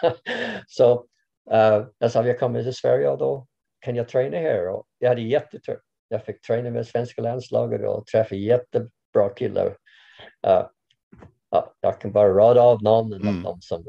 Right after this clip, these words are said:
Speaker 1: som är bra då. Som man fick bo hos ibland och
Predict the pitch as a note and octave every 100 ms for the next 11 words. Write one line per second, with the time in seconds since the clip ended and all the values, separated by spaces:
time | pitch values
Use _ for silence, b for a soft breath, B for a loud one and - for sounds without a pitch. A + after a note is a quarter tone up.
0 | E2 - - F#2 F2+ F2+ A2 - - _
1 | - E2 E2+ _ b b b - G#2+ G2+
2 | - G2 - _ - B2+ B2 C#3 C3 C3
3 | A#2+ A#2 A2 A2 A2 - G2 G2+